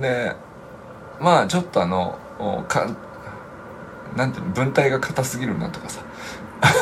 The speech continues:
の、ちょ-、もうちょっと具体的にするためにもう一度質問を細かく砕いて質問し直すかみたいなのを繰り返して、チャットジーピーティーと、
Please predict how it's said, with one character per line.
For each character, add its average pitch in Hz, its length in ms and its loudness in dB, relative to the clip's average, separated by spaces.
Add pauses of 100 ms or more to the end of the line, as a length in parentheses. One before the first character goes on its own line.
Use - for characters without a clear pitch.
(280)
の、 131 80 6 (600)
ち - 100 -6
ょ-、 151 40 -2
も 151 240 6
う 180 40 6
ち 185 80 -2
ょ 185 60 0
っ - 20 -2
と 165 120 2
具 135 180 0
体 151 160 6
的 151 140 0
に 151 140 2
す 147 100 4
る 135 60 -2
た 143 140 4
め 143 80 0
に 110 60 4
も 117 240 4
う 131 80 4
一 127 180 -2
度 127 120 2
質 127 220 -4
問 127 180 2
を 120 40 0
細 120 160 6 (120)
か 131 120 4
く - 120 -4 (140)
砕 98 200 6
い 85 40 -4
て 78 380 -2
質 - 220 -6
問 90 140 0
し 95 120 -4
直 87 180 0
す - 80 -6
か - 140 -8
み 82 80 -4
た - 140 -4
い - 80 -4
な - 100 -2
の - 120 -4
を - 40 -4
繰 - 140 -6
り - 100 -4
返 87 220 0
し - 80 -8
て、 - 280 -8
チ - 80 -6
ャ 90 40 -4
ッ - 20 -6
ト 87 140 -6
ジ 85 140 -4
ー - 60 -6
ピ 98 200 -4
ー 85 60 -6
テ 98 120 -4
ィ 98 60 0
ー 87 60 -6
と、 80 380 0